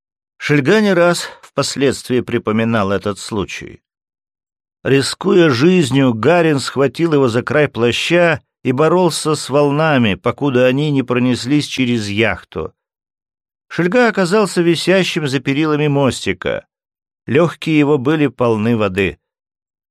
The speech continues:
Он тяжело упал на палубу. Матросы с трудом откачали его и унесли в каюту.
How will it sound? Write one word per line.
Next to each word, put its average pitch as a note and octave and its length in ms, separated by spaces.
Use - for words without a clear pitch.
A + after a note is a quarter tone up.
Он G3 200
тяжело F3 440
упал E3 380
на D#3 160
палубу. F#2+ 640
Матросы C#3+ 540
с - 100
трудом C3+ 440
откачали D#3+ 580
его D3+ 420
и C3+ 140
унесли A#2 640
в - 80
каюту. F#2 600